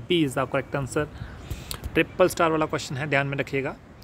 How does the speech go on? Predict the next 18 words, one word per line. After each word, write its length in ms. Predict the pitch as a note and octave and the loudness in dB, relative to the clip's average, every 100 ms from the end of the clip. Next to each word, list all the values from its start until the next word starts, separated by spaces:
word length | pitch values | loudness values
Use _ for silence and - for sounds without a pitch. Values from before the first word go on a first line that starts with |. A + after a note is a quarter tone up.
| - - - - | -18 -18 -16 -2
नेक्स्ट 260 | C#3 D#3 - | 0 0 4
क्वेश्चन 340 | E3+ - F3+ | 4 6 2
की 100 | E3+ | 4
ओर 60 | E3 | 6
चलते 220 | D3+ C#3+ | 6 4
हैं। 80 | D#3+ | 4
Next 220 | D#3 - - | 2 0 -2
question 300 | E3 - E3 | -2 0 0
is 100 | C#3 | 4
the 120 | D3 | 4
last 520 | C#3+ D3+ D#3+ E3 - | 6 6 6 6 2
question 320 | E3 - - E3+ | -4 -4 -4 -4
of 100 | C3+ | 0
the 40 | D3+ | 2
video। 420 | E3+ E3+ C#3 B2+ A2+ A#2 - - - - - - - - - - - - - - - - - - - - - - - - - - - - - - A#2 - - - - - - - - - | 4 4 2 2 0 -6 -12 -18 -18 -18 -18 -18 -18 -18 -18 -18 -16 -16 -14 -14 -14 -14 -14 -14 -14 -12 -12 -12 -12 -12 -12 -12 -12 -12 -12 -10 -12 -12 -12 -12 -14 -14 -14 -14 -12 -2
भारत 400 | - D3 F3+ G3 | 6 8 8 6
के 160 | - F3 | 4 6
राष्ट्रपति 680 | E3 D#3 - - D3 D3 | 6 4 -2 -4 -2 -2